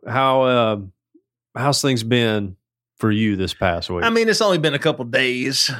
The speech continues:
Speaker 2: but,
Speaker 1: Right.
Speaker 2: uh, I've had, I've had better.
Speaker 1: Yeah.
Speaker 2: But hey, you know what? This too shall pass.
Speaker 1: I
Speaker 2: I'll
Speaker 1: tell you
Speaker 2: put it
Speaker 1: what,
Speaker 2: that way.
Speaker 1: I had a doozy of a last week. Like,
Speaker 2: Oh, really?
Speaker 1: oh, there were several times when I put a pistol in my mouth.
Speaker 2: <laughs> Oh,
Speaker 1: It was just like,
Speaker 2: yikes.
Speaker 1: "I can't do it.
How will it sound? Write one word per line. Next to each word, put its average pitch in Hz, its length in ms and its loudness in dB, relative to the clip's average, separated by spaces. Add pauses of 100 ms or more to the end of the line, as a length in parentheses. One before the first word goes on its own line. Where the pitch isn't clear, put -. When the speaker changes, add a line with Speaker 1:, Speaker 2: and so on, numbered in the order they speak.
(100)
Speaker 2:
but, 120 340 0
Speaker 1:
Right. 98 120 4
Speaker 2:
uh, 117 200 0 (100)
I've 190 140 -2
had, 156 400 0 (140)
I've 135 100 -4
had 131 220 -2
better. 127 420 0 (240)
Speaker 1:
Yeah. 90 360 0
Speaker 2:
But 175 340 -2
hey, 214 120 2
you 226 140 -2
know 208 180 2
what? 190 240 2
This 160 160 0
too 151 200 2
shall 123 240 0
pass. 98 440 -4 (600)
Speaker 1:
I 113 40 -2
Speaker 2:
I'll - 20 -2
Speaker 1:
tell 127 160 0
you 117 120 2
Speaker 2:
put 110 80 4
it 113 40 2
Speaker 1:
what, 120 140 2
Speaker 2:
that 101 120 -2
way. 110 260 -6 (320)
Speaker 1:
I 113 140 0
had 120 220 2
a 107 100 0
doozy 107 460 2
of 95 80 0
a 95 80 2
last 95 420 0
week. 92 300 -6 (120)
Like, 95 180 2
Speaker 2:
Oh, - 20 2
really? 123 400 0
Speaker 1:
oh, 110 160 4
there 107 100 4
were 101 100 2
several 92 360 0
times 90 340 0
when 92 100 0
I 87 40 0
put 90 200 -4
a 87 60 0
pistol 87 420 -2
in 85 60 -6
my 85 140 -2
mouth. 82 420 -4
Speaker 2:
<laughs> - 220 -6
Oh, 233 100 0
Speaker 1:
It 98 100 -2
was 98 160 2
just 104 280 2
like, 104 240 0
Speaker 2:
yikes. - 280 -10
Speaker 1:
"I 120 140 -2
can't 117 320 -4
do 113 220 2
it. 123 120 -4